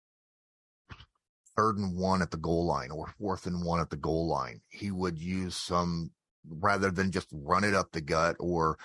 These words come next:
you know, a traditional play, he would pull something out that there's too many things that could go wrong with this play. And that's why he's getting a little bit of, you know, pushback as of late. But for the most part, I think,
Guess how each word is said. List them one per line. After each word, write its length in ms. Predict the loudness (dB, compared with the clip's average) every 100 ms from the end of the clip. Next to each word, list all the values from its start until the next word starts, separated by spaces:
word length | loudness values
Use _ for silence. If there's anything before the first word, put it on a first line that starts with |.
| -18 -4
you 100 | 2
know, 160 | 4 4
a 80 |
traditional 640 | 2 0 2 0 2 0 0
play, 560 | 0 2 4 4 2 -4 -16 -20 _
he 160 | 0 2
would 200 | 2 0
pull 280 | 2 2 2
something 520 | 2 0 0 -2 2
out 340 | 4 4 2 -2
that 320 | 0 2 2 -2 _ -20 _ _ _ -20 -20 _ _ -20 -6
there's 420 | 0 2 2 -4 _ _ -4
too 200 | 0 4
many 280 | 4 2
things 400 | 0 2 2 2 0
that 140 | -2
could 140 | -2
go 220 | 0 2 4
wrong 340 | 2 2 0
with 140 | -4
this 200 | -6 -8
play. 420 | -4 2 2 2 -6 _ -18 -4
And 180 | -2 2
that's 320 | 2 2 -4
why 360 | -2 2 2 2
he's 300 | -2 -4 0
getting 300 | 0 2 0
a 60 |
little 280 | 2 0 -2
bit 280 | -2 0 2
of, 180 | 0 -2 -8 -16 -16 -2
you 120 | 2
know, 180 | 4 2
pushback 680 | 2 2 2 2 2 2 2
as 180 | 2 2
of 160 | 0
late. 200 | 2 0 2
But 140 | 0
for 100 | 2
the 100 | 2
most 360 | 4 4 2 0
part, 200 | 0 4
I 80 | 2
think, 260 | 2 -2